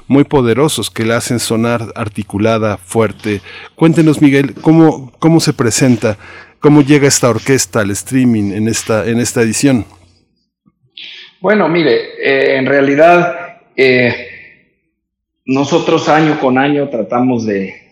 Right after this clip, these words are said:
Speaker 2: de mejorar, de, de tener al, a la mejor orquesta posible, y eso siempre involucra, eh, decisiones, ¿no? De qué, qué músicos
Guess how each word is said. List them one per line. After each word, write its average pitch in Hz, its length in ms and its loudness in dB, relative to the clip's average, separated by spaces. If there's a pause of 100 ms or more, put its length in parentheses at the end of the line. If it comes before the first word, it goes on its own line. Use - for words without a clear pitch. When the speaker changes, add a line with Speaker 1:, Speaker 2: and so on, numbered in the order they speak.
(140)
Speaker 2:
de 110 80 -4
mejorar, 127 640 0
de, 104 300 -4
de 107 160 -6
tener 113 340 -4
al, 104 380 -6
a 104 100 -16
la 107 120 -6
mejor 113 340 -2
orquesta 117 640 -2
posible, 143 500 0
y 113 140 -2
eso 117 420 -4 (380)
siempre 131 680 -2
involucra, 117 1120 -2 (120)
eh, 127 360 -4
decisiones, 151 840 0
¿no? 160 200 0
De 120 220 0
qué, 117 420 -2
qué 123 120 0
músicos 123 960 -4